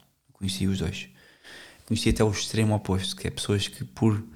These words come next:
se quererem fazer tão pobres que acabam por se ter mais soberbas que as outras. Então eu vi uma desordem na forma como as pessoas viviam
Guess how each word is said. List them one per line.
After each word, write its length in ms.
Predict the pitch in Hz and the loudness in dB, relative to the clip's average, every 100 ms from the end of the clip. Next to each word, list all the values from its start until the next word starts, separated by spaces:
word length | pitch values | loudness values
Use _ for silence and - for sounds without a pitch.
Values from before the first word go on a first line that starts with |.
| - _ - | -20 _ -16
se 100 | - | 2
quererem 280 | 104 101 | 6 6
fazer 300 | 101 95 98 | 4 2 2
tão 200 | 95 113 | 4 2
pobres 380 | 113 113 120 120 | 4 4 4 0
que 100 | - | -4
acabam 240 | - 110 107 | 0 2 2
por 180 | 110 107 | 0 -2
se 80 | |
ter 120 | - 107 | 2 2
mais 180 | 104 | 2
soberbas 420 | - 104 101 101 - | 2 2 4 2 0
que 120 | 104 | -2
as 80 | 95 | 0
outras. 420 | 95 98 - - _ _ _ _ _ _ _ - - - - - - - | -2 -4 -10 -14 _ _ _ _ _ _ _ -20 -20 -20 -20 -20 -8 -2
Então 360 | 104 117 117 | 4 6 4
eu 140 | 113 107 | 4 4
vi 100 | 120 | 8
uma 140 | 117 | 8
desordem 600 | 110 104 104 95 78 71 - - | 6 6 6 6 2 -4 -8 -14
na 140 | - 95 | -4 -2
forma 320 | - 92 82 | 2 2 2
como 160 | - 95 | 0 0
as 80 | |
pessoas 340 | 95 - 90 98 | 0 -2 0 -2
viviam 600 | - 85 - 90 98 | -4 -6 -2 0 0